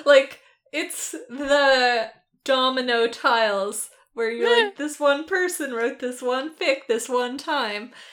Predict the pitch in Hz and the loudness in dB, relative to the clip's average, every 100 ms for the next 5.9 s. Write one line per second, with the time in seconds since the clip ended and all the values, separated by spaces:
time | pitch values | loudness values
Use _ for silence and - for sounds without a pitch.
0 | - 240 240 233 226 220 226 320 254 254 | -6 -2 0 0 -2 -6 -4 -2 -2 -2
1 | 269 320 247 226 202 196 202 - - - | -6 -4 -2 -2 -4 -6 -10 -16 -20 -4
2 | 240 233 226 220 226 - 233 233 - - | 0 4 4 2 0 -12 -18 -18 -12 -8
3 | 226 196 190 220 214 214 - 214 - - | -6 -8 -8 -8 -8 -10 -12 -14 -14 -12
4 | - - 196 233 254 - - _ _ _ | -10 -10 -12 -8 -8 -8 -18 _ _ _
5 | _ _ _ _ - 453 453 302 - | _ _ _ _ -4 0 2 0 -2